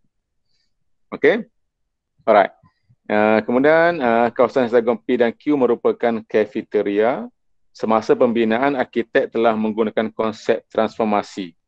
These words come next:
Hexagon Q adalah image. Okey, bagi hexagon P. Di bawah, ah, suatu pantulan dan hexagon A prime, B prime, C prime, D prime, E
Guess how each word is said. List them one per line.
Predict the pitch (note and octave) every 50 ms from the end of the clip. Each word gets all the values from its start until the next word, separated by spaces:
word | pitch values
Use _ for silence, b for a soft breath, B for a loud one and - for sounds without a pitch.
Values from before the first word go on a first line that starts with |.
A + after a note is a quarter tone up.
| _ _ _ _ _ _ _ _ _ _
Hexagon | - A#2 A2+ - - G#2+ G#2+ G#2+ G#2+ A#2 A2 G#2+ A2
Q | - - - C3+ C#3+ D#3 E3 E3+ E3+ F3 E3+ E3+ - -
adalah | - A2 A2 G#2+ A2+ A2 A2 A2 A2 A#2 - -
image. | A#2 A2+ A#2 A2+ A2 G#2+ G2 F#2 - - - - - - _ _ _ _ _ _ _ _ _ _ _ b b b b b b b b b _ _ _
Okey, | _ A#2 A#2 B2 C3+ C#3+ C3
bagi | A2+ A2+ A2 G#2+ G#2 G2+ A2+ A#2+ G#2+
hexagon | A#2 B2 - - - A2 G#2+ G#2+ G#2 G#2 G#2+ G#2+ G#2 - _ _ _
P. | _ A#2 G#2 F#2+ E2+ - _ _ _ _ _ _ _ _ _ _ _ _ _ _ _ _ _ _ _ _ _ _ _ _ _ _ _ _ _ _
Di | - F#2+ G2 G#2+ G#2+ G2+
bawah, | G2+ G#2 G#2 G#2 A#2 C3 C#3+ D3+ D3 C3 - _ _ _ - -
ah, | C#3 A#2 G#2 G#2 G2+
suatu | - - G#2+ G2+ - - - A#2 G#2+
pantulan | - - G#2+ G#2 G2+ - _ G#2 G2+ G2+ G#2 A2 A#2+ C#3 D#3+ F3+ F#3 D3+
dan | A2 A2+ G#2+ G#2+ G#2+ G#2+
hexagon | - A2+ G#2+ - - - - G#2 G#2 G2+ G2+ G2 G2 A2+ A#2 A#2 A#2 A#2 A#2 A#2 - - _ _
A | - A#2+ A#2+ A#2+ A#2+
prime, | A#2 - - A2+ A#2 A2+ A2+ A2+ A2 G#2
B | F#2+ G2 A2+ A2+ A2+ A2
prime, | - _ G#2+ A2 A2 G#2+ A2 G#2+
C | G#2+ - - - A2 G#2+ G2+
prime, | - _ - G#2+ G#2+ A2+ B2 C3+ C3+ A#2 G#2
D | G2+ G#2+ G#2
prime, | G#2 - - G#2+ G#2+ A2
E | G#2+ G#2